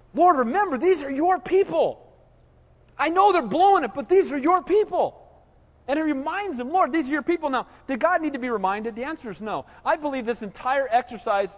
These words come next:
is for one reason. It's to prepare Moses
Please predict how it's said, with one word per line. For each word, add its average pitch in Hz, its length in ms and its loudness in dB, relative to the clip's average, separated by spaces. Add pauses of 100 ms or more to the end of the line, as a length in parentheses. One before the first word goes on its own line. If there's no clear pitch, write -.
is 180 140 -6
for 196 120 -2
one 208 220 -4
reason. 202 400 -8 (380)
It's 196 260 0
to 202 80 -2
prepare 247 460 -2
Moses 208 800 -2